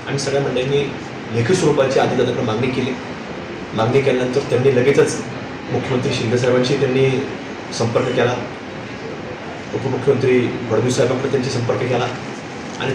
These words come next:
ते संपर्क झाल्यानंतर, तिघांचं ठरल्यानंतर त्यांनी राज्याच्या सचिवांकडे देखील सांगितलं की आता आमच्या तिघांचं ठरलेलं आहे आणि तो कॅबिनेटमध्ये विषय घेण्यात यावा. आणि तशीच लगेच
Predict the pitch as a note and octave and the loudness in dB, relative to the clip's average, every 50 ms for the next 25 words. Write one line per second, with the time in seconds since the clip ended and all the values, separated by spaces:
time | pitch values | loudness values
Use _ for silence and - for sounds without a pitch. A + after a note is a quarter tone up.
0 | C3 D#3 D3+ - D3+ B2+ B2 D#3 D3 D#3 D#3 C#3 C3 B2+ C3 C#3 C#3 - C3 C3+ | 0 2 2 2 2 0 0 2 4 4 4 4 4 4 2 0 0 2 2 2
1 | C3+ D3 - - - C3+ B2 C#3 C#3 C3 B2+ B2+ B2 A#2 - - A#2+ B2 D3 C#3+ | 2 2 2 0 0 2 4 4 4 4 4 2 0 0 0 -2 -2 0 0 0
2 | - G#2 G2+ A2+ A2+ - C#3+ C#3+ C#3+ - - - - - - - - - B2+ A#2 | 0 0 0 -2 -2 0 0 0 0 -2 -4 -6 -8 -10 -10 -8 -6 -4 -4 0
3 | A#2+ D#3+ E3+ F3 F#3 F3+ D#3 D#3 D#3+ D3+ - C3 B2 B2 C3+ C3 B2+ B2 C3+ B2+ | 2 4 4 4 4 4 4 4 2 2 2 2 2 2 2 2 2 0 0 0
4 | B2 A#2+ B2 C3+ - - B2+ A2+ A#2 B2 - - B2 A2+ A2+ B2 B2+ C3+ D3 D3 | 0 -2 -2 -2 -2 -2 -2 0 2 2 2 0 0 -2 0 0 0 0 0 0
5 | D#3 D3 - - D3+ - - C#3 C3+ B2+ E3 E3+ F3 E3+ D#3 C#3+ C3+ C3 D3 C3 | -2 -2 -2 -2 -2 0 2 2 4 4 4 4 6 4 4 4 4 4 2 2
6 | A2+ G#2 G#2+ A2+ G2+ G2 - F#2 - - - - - - - - - - - C#3+ | 2 2 0 0 0 0 -2 -4 -6 -8 -10 -10 -10 -10 -8 -8 -8 -6 -4 -2
7 | C#3+ D3 - - F3 D#3+ D3 C#3 C#3+ D#3 D#3 - - | -2 -2 -2 -2 -2 0 0 2 2 2 0 0 -4